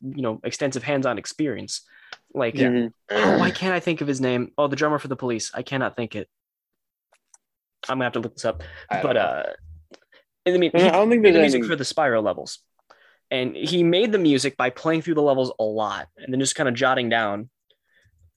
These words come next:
Speaker 1: what came to his mind.
Speaker 2: Yeah.
Speaker 3: Mm-hmm.
Speaker 1: And so, and that soundtrack for Spyro Run is really good.
Speaker 3: Yeah.
Speaker 1: And it shows, 'cause, you know, it came from a place of actually engaging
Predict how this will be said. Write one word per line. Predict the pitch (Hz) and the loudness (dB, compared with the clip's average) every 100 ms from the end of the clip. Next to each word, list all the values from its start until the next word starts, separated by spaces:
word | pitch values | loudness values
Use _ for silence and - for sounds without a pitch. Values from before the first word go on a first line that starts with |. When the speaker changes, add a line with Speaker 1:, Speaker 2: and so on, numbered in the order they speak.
| _ | _
Speaker 1:
what | 123 - | -2 0
came | 131 | 0
to | 135 | 2
his | 131 131 | 2 2
mind. | 147 107 82 - _ _ _ - | -2 -2 -8 -18 _ _ _ -4
Speaker 2:
Yeah. | 131 90 60 | -2 -2 -6
Speaker 3:
Mm-hmm. | 123 117 113 - _ - | -8 -6 -10 -14 _ -4
Speaker 1:
And | 131 | 0
so, | 156 143 | 2 2
and | - 139 | 2 2
that | 139 170 - - | 2 2 -2 -4
soundtrack | 156 214 139 127 | -2 -2 -2 -4
for | 143 | -4
Spyro | - 147 160 | 0 0 2
Run | 170 175 156 - _ _ - | 2 0 -2 -10 _ _ -4
is | 143 156 139 | 0 0 0
really | 143 151 156 156 156 156 151 | 0 4 4 6 4 4 2
good. | 170 120 107 - _ - - - - _ _ _ _ _ _ _ _ | 0 -2 -6 -16 _ -20 -20 -20 -20 _ _ _ _ _ _ _ _
Speaker 3:
Yeah. | 104 | 2
Speaker 1:
And | 123 | 2
it | 123 | 2
shows, | 190 220 117 | 0 0 -2
'cause, | 135 131 | -8 -6
you | |
know, | 131 | -6
it | - 131 - | -4 -6 -6
came | 165 156 | -8 -4
from | 151 | -2
a | 127 | -2
place | - 160 151 - | -2 -2 -2 -2
of | 135 127 | -4 -2
actually | 127 135 - 139 - | -4 -6 -8 -8 -4
engaging | 131 123 127 139 127 110 107 | -4 -2 -2 -2 -2 -4 -6